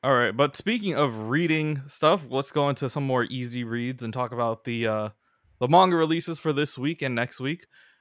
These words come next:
Uh, just giving you a heads up of what's to come. Uh, just to let you know, manga always releases on Tuesdays, so if you guys are interested in picking up any of these, go on Tuesday. I know that Barnes and Nobles doesn't care. Usually they just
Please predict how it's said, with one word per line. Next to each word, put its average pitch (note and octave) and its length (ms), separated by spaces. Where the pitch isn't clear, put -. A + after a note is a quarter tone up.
Uh, G#2 140
just A2 220
giving A#2+ 200
you A#2+ 120
a A2 40
heads A2+ 280
up A#2 120
of G#2+ 140
what's A2 320
to A2+ 100
come. A2+ 360
Uh, B2 240
just F#3 240
to G#3+ 60
let F3+ 180
you E3 80
know, D#3+ 360
manga D3 400
always C#3 380
releases B2+ 440
on G#2+ 160
Tuesdays, D#3+ 800
so A2+ 200
if A2 120
you C3 60
guys C3+ 180
are C3 160
interested C3 420
in A2+ 80
picking B2 220
up A#2 100
any B2 220
of A#2+ 80
these, B2 240
go C3+ 460
on A#2 180
Tuesday. C#3+ 500
I A#2+ 120
know D3 100
that B2 120
Barnes A#2 200
and A#2 80
Nobles A#2+ 260
doesn't G#2+ 280
care. A2+ 260
Usually A2 380
they G#2 160
just G#2 260